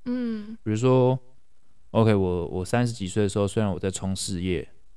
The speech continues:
Speaker 2: 可是谁知道我还能活多久？
Speaker 1: 嗯。
Speaker 2: 他决定在三十几岁，在能力许可的时候先退休个半年，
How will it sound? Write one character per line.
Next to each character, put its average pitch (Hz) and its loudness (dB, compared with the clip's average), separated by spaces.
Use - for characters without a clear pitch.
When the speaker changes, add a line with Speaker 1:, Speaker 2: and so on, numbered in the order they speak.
Speaker 2:
可 - -4
是 147 0
谁 101 0
知 113 -6
道 110 4
我 95 -4
还 90 -2
能 90 -2
活 90 -2
多 92 -2
久？ - -6
Speaker 1:
嗯。 226 -2
Speaker 2:
他 110 0
决 98 0
定 101 0
在 104 2
三 98 -2
十 98 -6
几 - -14
岁， 90 -4
在 90 0
能 92 0
力 101 4
许 92 -4
可 92 -6
的 85 -4
时 - -12
候 90 -4
先 87 -6
退 101 2
休 92 -2
个 90 -6
半 90 -4
年， - -12